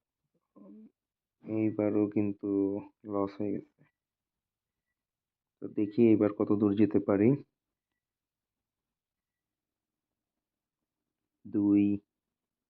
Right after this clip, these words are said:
তিন, তিনটা হয়ে গেছে। চার, পনেরোশো পনেরো টাকা। পাঁচ,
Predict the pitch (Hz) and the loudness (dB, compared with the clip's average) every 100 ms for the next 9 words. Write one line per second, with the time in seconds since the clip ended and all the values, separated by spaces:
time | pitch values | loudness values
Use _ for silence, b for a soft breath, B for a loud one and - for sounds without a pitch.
0 | _ _ _ _ _ _ _ _ _ _ | _ _ _ _ _ _ _ _ _ _
1 | _ _ _ _ _ _ _ _ _ _ | _ _ _ _ _ _ _ _ _ _
2 | _ - 107 101 104 104 101 _ _ _ | _ -10 -8 -4 -4 -6 -10 _ _ _
3 | _ _ _ _ _ _ _ _ _ _ | _ _ _ _ _ _ _ _ _ _
4 | _ 110 104 104 101 101 104 101 - 107 | _ -10 -4 -2 0 2 2 0 0 0
5 | 107 110 - _ _ _ _ _ _ _ | 0 -2 -10 _ _ _ _ _ _ _
6 | _ _ _ _ _ _ _ _ _ _ | _ _ _ _ _ _ _ _ _ _
7 | _ _ _ _ _ 104 104 101 104 101 | _ _ _ _ _ -10 -6 -2 -4 -6
8 | B _ _ _ _ _ _ _ _ _ | B _ _ _ _ _ _ _ _ _
9 | _ _ _ _ _ _ _ _ - 110 | _ _ _ _ _ _ _ _ -10 -4
10 | 110 107 117 110 113 - 113 113 110 104 | -4 -2 2 2 2 -2 -6 -2 0 0
11 | 104 - _ _ _ _ _ _ _ _ | -2 -12 _ _ _ _ _ _ _ _
12 | _ _ _ _ _ _ _ _ _ _ | _ _ _ _ _ _ _ _ _ _
13 | _ _ _ _ _ 113 107 107 | _ _ _ _ _ -8 -6 -6